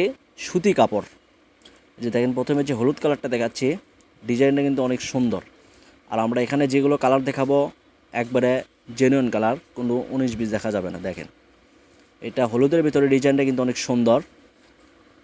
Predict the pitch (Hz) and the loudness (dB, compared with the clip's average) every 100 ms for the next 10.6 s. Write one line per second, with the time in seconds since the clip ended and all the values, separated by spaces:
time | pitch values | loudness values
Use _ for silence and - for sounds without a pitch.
0 | _ _ - - - _ 113 120 139 147 | _ _ -20 -20 -20 _ -2 0 4 2
1 | 143 139 143 151 147 151 156 - 135 139 | 4 4 4 2 0 0 0 0 2 4
2 | 139 139 147 147 135 151 156 156 143 127 | 4 4 0 -2 -2 0 4 4 4 4
3 | 131 123 113 127 180 - 117 123 139 147 | 4 2 0 -2 -2 -10 -2 2 2 2
4 | 143 139 135 - 127 147 147 139 151 143 | 0 0 0 -4 -4 -4 -4 -6 -2 0
5 | 139 143 135 143 147 143 131 127 120 123 | 2 4 4 4 2 2 2 0 0 -4
6 | 123 117 117 110 92 90 - - _ _ | -4 -2 -4 -4 -6 -10 -14 -18 _ _
7 | _ _ _ _ _ _ _ _ _ _ | _ _ _ _ _ _ _ _ _ _
8 | _ - 113 110 131 - - 131 - - | _ -6 -2 2 2 0 -4 -2 -2 0
9 | 131 117 160 226 - _ _ 117 131 127 | 4 4 2 -2 -16 _ _ -4 0 0
10 | 135 127 123 117 113 | -2 -4 -4 -4 -6